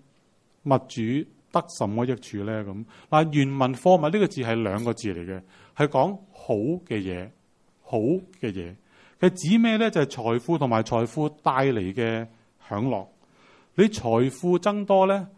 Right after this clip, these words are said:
靠你食飯嘅人都多嘅喎，係嘛？你有一個，你係大集團嘅老闆，但係靠你搵食嘅人都多嘅，或者你相關嘅開支都會增多嘅。你多錢，你交多啲稅。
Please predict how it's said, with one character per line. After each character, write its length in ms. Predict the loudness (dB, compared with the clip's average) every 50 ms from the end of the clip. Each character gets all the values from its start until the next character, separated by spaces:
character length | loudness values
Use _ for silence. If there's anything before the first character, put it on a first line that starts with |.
| _ _ _ _ _ _ _ -8
靠 340 | 0 4 6 6 8 6 6
你 140 | 6 6 4
食 140 | 4 2 -2
飯 280 | -2 -2 -4 -4 -2 -2
嘅 80 | -2
人 120 | -2 -2 -2
都 100 | -4 -4
多 160 | -2 -2 -2
嘅 140 | -2 -2 -6
喎， 1200 | -8 -12 -16 -18 _ _ _ _ _ _ _ _ _ _ _ _ _ _ _ _ _ _ _ -10
係 40 | -8
嘛？ 300 | -6 -6 -6 -6 -8 -8 -6
你 180 | -2 -2 0 0
有 120 | 0 -2
一 20 |
個， 140 | -2 -4 -4 0
你 60 | 2
係 140 | 2 2 2 0 -2
大 180 | -4 0 0 0
集 20 | 0 0
團 200 | 0 -2 -2 -2 -4 -4
嘅 80 | -4 -2
老 100 | 0 0
闆， 400 | 0 2 2 2 2 0 -2 -4 -8 -14 _ _ _ _ _ _ _
但 160 | 2 2 2
係 40 | 2 0
靠 300 | -2 0 2 4 4 4
你 80 | 2
搵 220 | 2 2 2 2 0
食 80 | -2 -4
嘅 100 | -4 -4
人 160 | -4 -4 -4
都 140 | -4 -4 -4
多 240 | -4 -4 -6 -6 -8
嘅， 80 | -10 -14 -18 _ _ -20 -20 -20 -6 2
或 160 | 4 4 4
者 140 | 6 4 6
你 100 | 6 6 4
相 400 | 4 2 0 2 2 2 2 4
關 240 | 4 4 4 4 4
嘅 100 | 2 2 0 0 0
開 280 | 2 2 2 2 0
支 200 | -4 -6 -6 -2
都 140 | 0 0 2
會 100 | 0 0
增 240 | 0 -2 -6 -6 -4
多 200 | -6 -6 -6 -6
嘅。 100 | -6 -8 -8
你 80 | -6
多 260 | -2 -2 0 0 0
錢， 200 | -2 -2 -4 -4
你 100 | -4 -4
交 200 | -2 -2 -2 -2
多 140 | -2 -4 -6
啲 80 | -6 -8
稅。 400 | -10 -8 -10 -10 -10 -10 -14